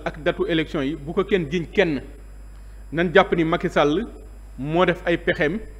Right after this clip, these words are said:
di def ay mbiram, di lijjanti, di lëjal ba teqatalu. Lii nag bettul képp ku am seetlu. Képp ku am seetlu ci réew mi bettu la. Ndaxte bu nee Macky Sall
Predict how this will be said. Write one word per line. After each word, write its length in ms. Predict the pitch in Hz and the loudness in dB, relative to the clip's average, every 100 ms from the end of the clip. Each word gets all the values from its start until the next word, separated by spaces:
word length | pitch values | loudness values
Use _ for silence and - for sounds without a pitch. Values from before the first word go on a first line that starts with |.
| - - - | -18 -18 -14
di 160 | 123 165 | -4 2
def 180 | 180 - | 2 2
ay 120 | 170 | 2
mbiram, 380 | 165 160 156 220 - - - - - | 4 6 6 4 -4 -12 -16 -16 -8
di 140 | 139 | -2
lijjanti, 560 | 170 175 156 180 - 156 | 0 2 4 4 4 0
di 120 | 175 | 2
lëjal 460 | 165 175 170 170 233 - 131 | 6 6 8 6 4 -6 -4
ba 100 | 147 | 0
teqatalu. 580 | - 196 180 175 139 113 - - - - - - - - - - - - - - - - - - - - 156 | 4 2 2 2 2 0 -10 -12 -8 -8 -10 -16 -18 -18 -18 -18 -18 -18 -16 -16 -16 -18 -18 -16 -16 -10 2
Lii 180 | 196 | 6
nag 280 | 214 220 160 | 8 6 6
bettul 340 | 180 208 214 202 - | 6 8 4 -2 2
képp 280 | 233 - - | 0 0 -4
ku 80 | - | -2
am 100 | 190 | -2
seetlu. 380 | - 190 135 104 - - - - - - - - - - - - - - - - - - | 2 2 2 -4 -4 -4 -4 -8 -16 -18 -18 -18 -18 -18 -18 -18 -18 -18 -18 -18 -18 -2
Képp 200 | - 208 | 2 2
ku 80 | - | 4
am 120 | 220 | 4
seetlu 260 | 196 208 185 | 6 6 6
ci 120 | 180 | 2
réew 120 | 170 143 | 2 2
mi 120 | 120 | 0
bettu 260 | 156 156 147 | 0 0 -2
la. 120 | 104 - - - - - - - - - - - - - - - - - | -4 -6 -16 -16 -16 -16 -16 -16 -16 -16 -18 -18 -16 -16 -16 -16 -14 -2
Ndaxte 320 | 151 202 247 | 4 6 6
bu 120 | 190 233 | 6 8
nee 160 | 254 | 8
Macky 240 | 240 233 208 | 6 4 4
Sall 380 | 180 147 208 | 4 4 2